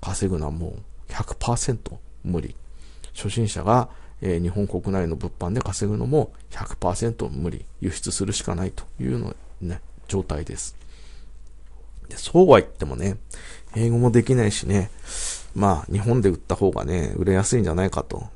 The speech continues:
いうようなね、錯覚に陥るのはわかるんですけど、もう今やね、日本Amazonはね、えー、儲かる、メルカリ、メルカリ無理ですけど、日本Amazonも儲かる余地がほぼないです。だってこんなね、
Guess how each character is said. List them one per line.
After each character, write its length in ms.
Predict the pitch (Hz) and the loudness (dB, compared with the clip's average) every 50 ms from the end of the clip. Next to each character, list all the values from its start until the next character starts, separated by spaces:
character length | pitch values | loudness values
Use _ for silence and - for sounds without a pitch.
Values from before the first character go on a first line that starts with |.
| - - | -8 -4
い 100 | 113 107 | -2 0
う 60 | 107 | 2
よ 120 | 110 107 101 | 2 2 0
う 20 | |
な 120 | - - | 0 -2
ね、 340 | - 82 92 90 98 98 101 - | -2 -2 -2 -2 -2 -2 -4 -4
錯 260 | 92 92 - - - - | -4 -4 -4 -4 -6 -4
覚 240 | - - 90 - 92 | -4 -4 -2 0 2
に 60 | 98 | 2
陥 280 | 92 92 90 - - 104 | 2 2 0 0 2 4
る 100 | 104 98 | 4 4
の 140 | 85 80 78 | 4 0 -2
は 80 | 80 | -4
わ 60 | 80 - | -2 0
か 120 | - 98 | 0 2
る 80 | - 90 | 2 2
ん 80 | 78 | 0
で 80 | 76 85 | -2 -4
す 120 | - - | -6 -4
け 120 | - - - | -4 -4 0
ど、 300 | - 82 85 69 - - - - - - - - - - - - | 0 0 0 0 -2 -6 -12 -14 -14 -12 -10 -10 -10 -10 -4 0
も 100 | - 110 | 4 4
う 40 | 113 | 6
今 200 | 147 190 170 98 | 6 8 6 6
や 60 | 80 | 6
ね、 140 | 80 80 69 | 4 2 2
日 100 | 80 92 | 2 2
本 360 | - - 147 156 151 156 143 - - | 2 4 4 4 2 2 -2 -2 -2
Amazon 400 | 143 160 165 139 110 - 69 58 | 0 2 2 2 2 0 -2 -2
は 100 | 50 64 | -2 -2
ね、 280 | 73 80 85 - - - - - - - | -2 -2 -2 -2 -6 -10 -14 -16 -12 -8
え 420 | - 90 80 - - - - - - - | -6 -6 -4 -4 -6 -6 -8 -8 -6 -4
ー、 60 | 92 | 0
儲 200 | 104 98 131 143 | 2 2 2 2
か 160 | - - - | 4 4 4
る、 200 | - 87 - - - - - - | 4 4 2 0 -4 -10 -10 -4
メ 160 | - 104 117 120 | 4 6 6 6
ル 60 | 147 | 8
カ 120 | - 143 | 8 6
リ、 120 | - - - - - - - - | 6 6 0 -6 -12 -12 0 4
メ 100 | 120 120 | 4 6
ル 60 | 139 | 8
カ 120 | - 151 | 8 6
リ 60 | 139 135 | 6 8
無 120 | 135 143 | 6 6
理 80 | 127 98 | 6 4
で 100 | 80 80 | 4 2
す 80 | - | 2
け 80 | - 60 | -2 -4
ど、 100 | 58 57 | -2 0
日 120 | - 113 | 2 2
本 180 | 120 - 151 151 | 4 6 6 6
Amazon 360 | 156 151 165 165 147 131 101 | 8 8 8 6 4 4 2
も 120 | 90 80 | 0 -2
儲 220 | - 90 101 117 127 | 2 2 2 2 6
か 120 | - 143 | 6 6
る 80 | 127 101 | 6 6
余 120 | 73 - | 4 2
地 100 | - - | 0 -4
が 80 | - - | -4 -6
ほ 180 | - - - 196 | -2 0 0 2
ぼ 120 | 202 - | 2 2
な 160 | 71 101 95 | 4 4 4
い 60 | - - | 2 2
で 80 | - | -2
す。 200 | - - - - - - - - - - - - - - - - - - | 2 4 6 6 6 4 -2 -10 -12 -12 -12 -12 -14 -14 -14 -14 -8 -6
だ 80 | - - | -4 -2
っ 20 | |
て 80 | - - | -2 -2
こ 200 | - - - 117 | -2 0 0 2
ん 80 | 127 | 2
な 80 | 135 135 | 4 4
ね、 260 | 131 131 127 127 - | 4 4 2 2 -2